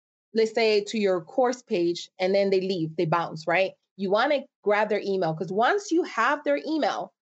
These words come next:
you could cross promote. This is what I do for my own business. You could cross promote, "Hey, by the way, here's your freebie.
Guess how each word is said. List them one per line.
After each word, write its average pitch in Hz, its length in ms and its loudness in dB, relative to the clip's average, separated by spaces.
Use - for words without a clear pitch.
you 240 160 -4
could 254 180 -4
cross 247 420 -2
promote. 214 600 0
This 220 160 -2
is 254 100 -4
what 220 160 2
I 220 80 4
do 220 160 -2
for 196 160 -2
my 190 80 2
own 196 160 2
business. 160 400 -2
You 247 120 -2
could 254 160 -2
cross 247 340 0
promote, 196 480 2
"Hey, 302 180 2
by 220 160 2
the 208 100 2
way, 240 220 2
here's 226 240 -2
your 285 100 -4
freebie. 208 540 0